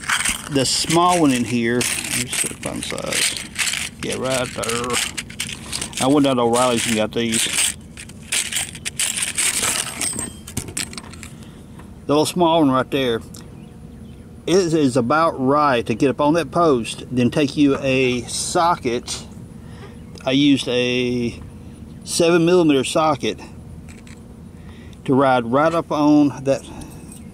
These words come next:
Need to show you here. See how it sits right on that flange? It was about right for that to sit on there. Then I took the socket and pushed it up on that, uh, threaded shaft.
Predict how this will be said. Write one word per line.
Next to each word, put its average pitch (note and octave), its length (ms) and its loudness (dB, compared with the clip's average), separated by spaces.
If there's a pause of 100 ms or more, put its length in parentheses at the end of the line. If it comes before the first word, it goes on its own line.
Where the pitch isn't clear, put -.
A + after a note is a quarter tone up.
(840)
Need - 180 -8
to - 60 -10
show A2 160 -4
you A2+ 160 -6
here. - 260 -6 (2500)
See E3 200 4
how D3+ 120 4
it D3 40 4
sits D3+ 240 0
right E3+ 60 6
on D#3+ 80 4
that D#3 140 2
flange? F3+ 520 0 (460)
It C#3+ 120 2
was C3 120 4
about D3+ 300 2
right D3+ 320 4
for C3+ 80 -2
that C3 180 4
to - 60 -16 (140)
sit D#3+ 240 2
on D#3+ 180 6
there. A2+ 180 2
Then B2+ 180 2
I - 20 2
took C#3 240 0
the A#2 80 -6
socket E3+ 420 2
and - 140 -6
pushed F3+ 300 4
it A2+ 120 -6
up B2 160 -8
on C3 160 2
that, B2 200 4
uh, A#2 120 2
threaded C3+ 380 0
shaft. C3 580 0